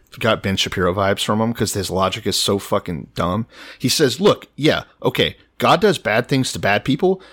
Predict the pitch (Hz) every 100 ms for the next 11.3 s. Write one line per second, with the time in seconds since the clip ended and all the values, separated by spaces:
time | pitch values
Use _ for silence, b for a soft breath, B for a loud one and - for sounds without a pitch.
0 | B _ 127 139 151 - - 135 151 185
1 | 190 - 156 135 - 120 127 139 - -
2 | 127 165 170 202 123 135 220 247 208 -
3 | - 156 139 110 - 113 104 101 - 113
4 | 120 107 95 101 98 - 92 98 - 71
5 | - - 85 - 104 147 - 202 123 -
6 | _ 120 123 135 95 - - - 98 98
7 | 78 87 B B B B - 117 - 101
8 | - - 95 139 90 90 90 143 180 165
9 | 143 - 107 92 - 101 101 - 95 85
10 | 92 69 - - - 92 - - 71 -
11 | - - -